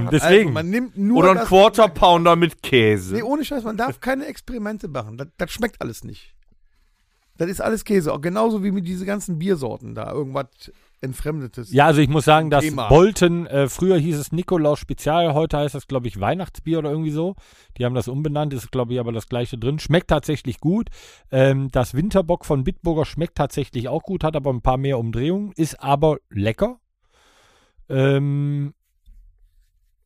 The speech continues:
Speaker 2: nee, ansonsten, doch, Füchschen hat auch, das ist ein Düsseldorfer Altbier, sehr zu empfehlen. Ähm, nee, das Füchschen ist lecker.
Speaker 3: Apropos
Speaker 2: Hast du noch nie,
Speaker 3: Umdrehungen.
Speaker 2: hast du noch nicht probiert?
Speaker 1: Wat, wat, wat, wat, wat?
Speaker 2: Das war Ürige.
Speaker 1: Ach Gott.
Speaker 3: Ich mein,
Speaker 2: Das ist auch hart.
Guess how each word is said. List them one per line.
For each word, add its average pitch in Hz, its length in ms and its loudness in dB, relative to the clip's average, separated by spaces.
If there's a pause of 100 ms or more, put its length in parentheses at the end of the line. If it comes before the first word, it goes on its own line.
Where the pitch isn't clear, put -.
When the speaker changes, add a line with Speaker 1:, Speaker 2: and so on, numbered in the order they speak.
(120)
Speaker 2:
nee, 120 160 2
ansonsten, 127 520 -2
doch, 175 160 8
Füchschen 127 480 -2
hat 139 140 0
auch, 160 280 0
das 120 160 -2
ist 131 180 -10
ein 127 280 -4
Düsseldorfer 127 480 0
Altbier, 147 460 -2
sehr 139 180 -6
zu - 120 -8
empfehlen. 135 640 -2
Ähm, 139 420 -2 (1120)
nee, 139 260 6
das 185 140 0
Füchschen 175 400 -4
ist 151 180 -8
lecker. 113 360 -2 (100)
Speaker 3:
Apropos 131 380 -2
Speaker 2:
Hast 104 100 -4
du 151 40 -4
noch 143 120 2
nie, 135 80 0
Speaker 3:
Umdrehungen. 120 180 0
Speaker 2:
hast 123 140 2
du - 60 -4
noch 202 100 4
nicht 214 200 0 (140)
probiert? 214 340 2
Speaker 1:
Wat, 214 160 0
wat, 226 180 -2
wat, 240 180 -2
wat, - 0 -
wat? 226 240 0
Speaker 2:
Das 139 100 4
war 190 120 6
Ürige. 123 420 2 (340)
Speaker 1:
Ach - 100 -16
Gott. - 300 -20 (160)
Speaker 3:
Ich - 100 -20
mein, 120 200 0
Speaker 2:
Das 165 200 6
ist 196 140 -2
auch 180 160 -2
hart. 90 280 0